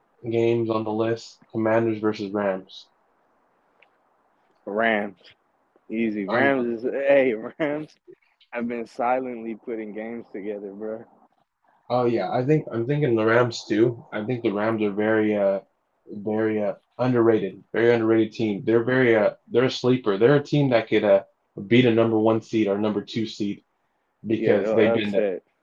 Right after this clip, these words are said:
Speaker 1: Yes, they've been there, and, and that's, that's a dangerous team right there. They have two good,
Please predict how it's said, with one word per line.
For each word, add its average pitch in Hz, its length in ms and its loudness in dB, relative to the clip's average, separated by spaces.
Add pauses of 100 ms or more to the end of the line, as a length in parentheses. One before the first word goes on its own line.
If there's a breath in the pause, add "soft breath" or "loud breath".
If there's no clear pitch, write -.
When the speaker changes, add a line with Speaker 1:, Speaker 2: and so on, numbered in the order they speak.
(500)
Speaker 1:
Yes, 104 380 -2
they've 104 220 -4
been 107 160 -2
there, 98 180 -2
and, 90 120 -8 (100)
and 110 160 -6
that's, 117 180 -2
that's 107 400 -6
a 131 60 -6
dangerous 127 360 -2
team 127 200 -2
right 104 160 -2
there. 101 100 -2
They 107 80 -2
have 120 240 0
two 151 180 4
good, 143 280 4